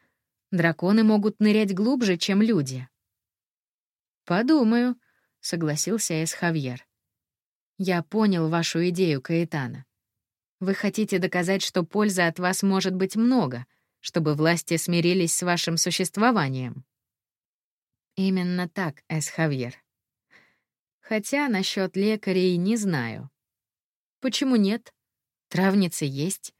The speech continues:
Чем мы хуже?» Эс Хавьер кивнул. «Я подумаю, Каэтана. Обещаю». Мы сидели, смотрели, как в воде резвятся белая виола и черный сварт.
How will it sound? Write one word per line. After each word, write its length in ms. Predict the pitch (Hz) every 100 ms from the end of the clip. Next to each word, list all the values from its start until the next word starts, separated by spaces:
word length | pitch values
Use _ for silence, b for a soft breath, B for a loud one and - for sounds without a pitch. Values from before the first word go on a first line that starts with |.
| _ _
Чем 260 | - 339 262
мы 140 | 185
хуже?» 440 | 180 262 185 143 - _ _ _ _ _ _ _ _ _ _ _ _
Эс 220 | 180 165
Хавьер 420 | - 156 151 170
кивнул. 540 | 190 190 165 147 131 139 _ _ _ _ _ _ _ _ _ _ _
«Я 280 | 190 208 190
подумаю, 580 | - 226 226 180 135 127
Каэтана. 640 | 156 147 139 131 - - _ _ _ _ _ _ -
Обещаю». 640 | 226 254 - 151 120 - _ _ _ _ _ _ _ _ _ _ _ _ _ _ _ _ _ _
Мы 240 | 202 196 190
сидели, 640 | - 165 165 208 226 175
смотрели, 580 | - 185 170 185 220 208
как 300 | 165 170 -
в 180 | 170 160
воде 320 | 170 165 226
резвятся 560 | 208 165 175 185 - 156
белая 420 | 170 165 151 143
виола 360 | 147 175 247
и 160 | 196 160
черный 400 | - 180 165 160
сварт. 380 | - 156 123